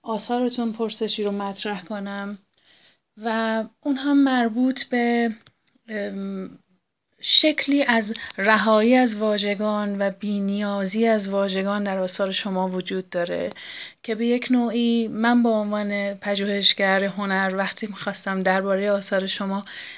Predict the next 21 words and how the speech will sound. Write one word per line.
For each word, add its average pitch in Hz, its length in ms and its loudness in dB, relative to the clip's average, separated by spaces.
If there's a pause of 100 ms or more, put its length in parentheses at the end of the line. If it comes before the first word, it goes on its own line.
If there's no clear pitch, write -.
فکر - 540 2
کنم 196 360 -4
یا 190 220 0
بنویسم، 190 880 -2 (480)
یه 349 80 -2
شکلی 320 420 2
از 277 320 4 (320)
استیصال 254 680 4
رو 262 100 2
تجربه 220 520 0
کردم 214 580 -2
که 208 420 0 (340)
نقاشی‌های 233 760 2
شما 240 460 2
به 208 140 0
چنبره 208 720 0
هیچ 214 380 -4
واژه‌ای 208 540 0
در 208 260 -4
نمیاد 208 680 -2 (400)
و 196 440 -2